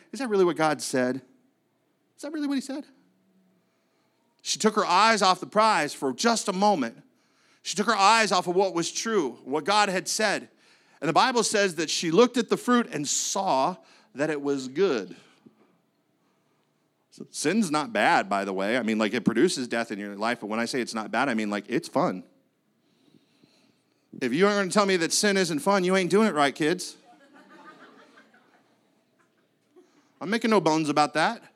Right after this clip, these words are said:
Sin's fun for a season until you walk that, that, that, that sin out and it leads to death. So it starts with deception. You get your eyes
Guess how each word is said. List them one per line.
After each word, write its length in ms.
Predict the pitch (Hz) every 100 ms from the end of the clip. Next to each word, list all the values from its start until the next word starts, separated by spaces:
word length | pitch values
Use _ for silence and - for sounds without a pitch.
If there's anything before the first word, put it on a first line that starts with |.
| _ _ _ -
Sin's 320 | - 196 220
fun 400 | - 269 175 104 _ _ _ _ _ _ _ _ _ _ _ _
for 140 | - 104
a 40 |
season 460 | - 202 190 208 196 _ _ _ _ _ _ _ _ _ _ _ _ _ _ _ _
until 280 | 131 - 190
you 160 | 180 180
walk 260 | 170 180
that, 340 | 185 165 139 147
that, 340 | 156 139 135
that, 360 | 156 143 - 139
that 220 | 151 147
sin 340 | - 190 185 170
out 360 | 165 202 185 - - _ _ _ _ _ _
and 100 | 139
it 100 | 139
leads 280 | 135 147 147
to 100 | -
death. 240 | 127 190 185
So 140 | 190
it 100 | 180
starts 260 | 208 240 233
with 120 | 196
deception. 480 | 202 226 220 - 185
You 40 |
get 160 | 170 -
your 120 | 175
eyes 340 | 175 226 214